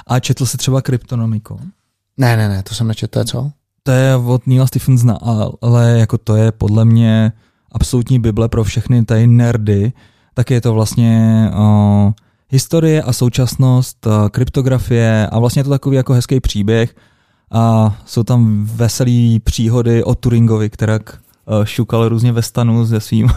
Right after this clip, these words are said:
Speaker 1: <laughs> se svým kolegou. <laughs> Tak on byl, že jo, homosexuál. No a, a takhle, ale... Ve,
Speaker 2: Tak
Speaker 1: ve
Speaker 2: ka-, kamera je Černoch, no a co?
Speaker 1: <laughs> Jasný, jasný.
Speaker 2: Z Finska.
Speaker 1: Tak, tak, no. Ale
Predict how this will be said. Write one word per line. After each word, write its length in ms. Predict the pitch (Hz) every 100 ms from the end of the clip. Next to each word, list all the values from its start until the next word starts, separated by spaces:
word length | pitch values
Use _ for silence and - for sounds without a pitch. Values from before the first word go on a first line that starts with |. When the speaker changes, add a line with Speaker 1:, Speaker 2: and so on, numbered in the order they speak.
| - _
Speaker 1:
<laughs> 320 | _ - -
se 140 | 170 175
svým 260 | 190 175
kolegou. 500 | 170 151 156 - 180 -
<laughs> 40 | - 277 - 302 339 - 247 - - - 226 180
Tak 120 | 135
on 160 | 131 143
byl, 180 | 143 147
že 80 | 120
jo, 100 | 104
homosexuál. 480 | 104 110 - - - - - - -
No 280 | 131 123 123
a, 340 | 127 123 120 117 _
a 60 | 127
takhle, 340 | 123 117 120 156
ale... 320 | - 135 147 143
Ve, 120 | 135
Speaker 2:
Tak 80 | 135
Speaker 1:
ve 80 | 127
Speaker 2:
ka-, 120 | 135
kamera 360 | 131 127 131
je 60 | 131
Černoch, 520 | - 139 139 127 -
no 80 | 131
a 60 | 120
co? 180 | 123 120 123 - - - 156 190 - -
Speaker 1:
<laughs> 960 | - 247 - - - - - - 208 -
Jasný, 380 | 110 110 - 113
jasný. 320 | 117 - 120
Speaker 2:
Z 60 |
Finska. 440 | - 110 110 - 113 - -
Speaker 1:
Tak, 300 | 120 123 -
tak, 320 | 110 117 127
no. 180 | 110 -
Ale 480 | 123 127 135 131 123